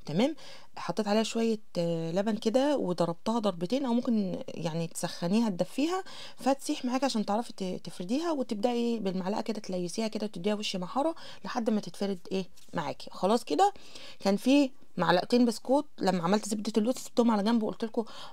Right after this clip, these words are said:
مش هقول لكم دلوقتي انا عملت بيهم ايه، اهم عملت بيهم شويه الديكوريشن. حس الفنان لازم يظهر معاكي يا ماما، انت بتقدمي تحليه وتقدمي حاجه، حس الفنان، النظافه الاول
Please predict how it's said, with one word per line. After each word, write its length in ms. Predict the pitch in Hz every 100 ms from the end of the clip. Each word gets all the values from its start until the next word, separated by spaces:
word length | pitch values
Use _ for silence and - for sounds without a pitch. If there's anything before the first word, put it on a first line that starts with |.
| -
مش 220 | 185 185 -
هقول 160 | 185
لكم 140 | 214 240
دلوقتي 380 | 202 220 -
انا 80 | 196
عملت 260 | 185 196 -
بيهم 140 | 196
ايه، 100 | 170 -
اهم 240 | 143 143 - - - - -
عملت 280 | 156 160 -
بيهم 220 | 151 156
شويه 220 | 143 160 160
الديكوريشن. 560 | 156 156 - 160 180 160
حس 220 | 165 -
الفنان 360 | 156 151 165 175
لازم 260 | 170 170
يظهر 220 | 165 170
معاكي 280 | 156 165 -
يا 60 | 147
ماما، 120 | 139
انت 100 | -
بتقدمي 340 | - 139 160
تحليه 280 | 170 - 165
وتقدمي 360 | 165 - 143 170
حاجه، 260 | 226 277 320 - - -
حس 260 | - 196
الفنان، 440 | 175 156 160 240 339 - - - -
النظافه 360 | 160 165 -
الاول 360 | 220 254 370